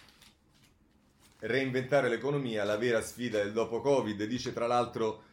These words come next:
eh, scrive tra l'altro Grillo. "L'intero mondo di Keynes si regge tuttavia su un'equazione fondamentale. L'inflazione e la disoccupazione sono legate ad una relazione rigidamente negativa. Se diminuisce la dico-, la disoccupazione, aumenta il costo della vita.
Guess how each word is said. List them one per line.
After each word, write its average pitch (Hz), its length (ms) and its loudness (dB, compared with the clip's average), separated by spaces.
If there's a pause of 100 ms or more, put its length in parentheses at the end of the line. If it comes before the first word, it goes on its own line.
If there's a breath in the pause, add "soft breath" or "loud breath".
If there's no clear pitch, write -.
(100)
eh, 107 220 0
scrive 120 280 -2
tra 113 120 0
l'altro 110 220 -2
Grillo. 101 280 -6
"L'intero 135 380 0
mondo 113 300 -2
di 98 100 -6
Keynes 95 440 -2
si 123 160 -8
regge 95 420 -2
tuttavia 113 460 -4
su 98 120 -10
un'equazione 98 480 -8
fondamentale. 98 840 -4 (440 loud breath)
L'inflazione 127 640 -2
e - 20 0
la 104 80 2
disoccupazione 131 600 -6
sono 117 180 -8
legate 117 320 -2
ad 98 60 -8
una 98 120 -4
relazione 107 440 -6
rigidamente 104 680 -8
negativa. 78 560 -8 (180 loud breath)
Se - 220 -10
diminuisce 101 420 -6
la 92 60 -4
dico-, 98 240 -6
la 98 140 -4
disoccupazione, 139 640 -8
aumenta 113 360 -6
il 98 40 -8
costo 98 300 -10
della 90 160 -6
vita. 76 360 -10